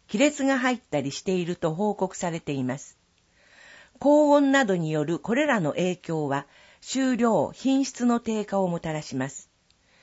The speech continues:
私たちの生活を脅かす地球温暖化を防ぐため、次からは一人一人が取り組める再生、省エネルギー活動をご紹介します。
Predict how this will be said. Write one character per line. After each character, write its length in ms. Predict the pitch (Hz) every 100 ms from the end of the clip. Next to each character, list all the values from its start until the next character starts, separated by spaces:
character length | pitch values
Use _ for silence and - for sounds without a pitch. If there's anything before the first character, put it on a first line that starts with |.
| _ _ _
私 360 | 214 240 320 -
た 120 | 175
ち 140 | -
の 100 | 147
生 260 | 131 226 208
活 340 | 202 185 -
を 120 | 180 -
脅 320 | 185 233 226
か 160 | 180
す 220 | - 143 101
地 180 | -
球 260 | - 233 226
温 240 | 220 214
暖 200 | 190 196
化 160 | 190 175
を 60 | 170
防 280 | - 214
ぐ 80 | 170
た 160 | - 127
め、 200 | 123 - _ _ - - -
次 300 | - 240 294
か 140 | - 165
ら 120 | 143
は 200 | 127 135 _ _
一 240 | - - 277
人 120 | 269
一 180 | - 254
人 140 | 196
が 100 | 151
取 260 | - 180 202
り 40 |
組 140 | 185
め 120 | 165 135
る 260 | 127 - _
再 340 | - 233 247 233
生、 440 | - 214 196 - _
省 300 | - 285 294
エ 60 | 285
ネ 120 | 277
ル 140 | 269 226
ギ 160 | 254
ー 40 | 247
活 280 | 240 233 165
動 280 | 147 135
を 80 | 123
ご 120 | 117
紹 240 | 131 190 160
介 220 | 151 143
し 160 | - 113
ま 140 | 123
す。 220 | - -